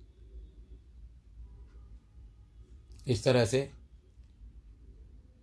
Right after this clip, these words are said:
तब रघुनाथ जी का रुख देखकर लक्ष्मण जी झपटे, बहुत सा काष्ठ मंगवाया,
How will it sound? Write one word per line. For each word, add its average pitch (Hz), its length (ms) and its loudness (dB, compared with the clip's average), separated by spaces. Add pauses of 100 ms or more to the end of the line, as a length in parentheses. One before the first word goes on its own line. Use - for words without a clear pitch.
(320)
तब 131 140 12
रघुनाथ 135 420 10
जी 131 160 6
का 131 140 8
रुख 135 200 8
देखकर 123 320 6
लक्ष्मण 120 400 4
जी 117 120 4
झपटे, 110 480 4 (200)
बहुत 117 280 6
सा 117 80 8
काष्ठ 113 400 6
मंगवाया, 107 540 8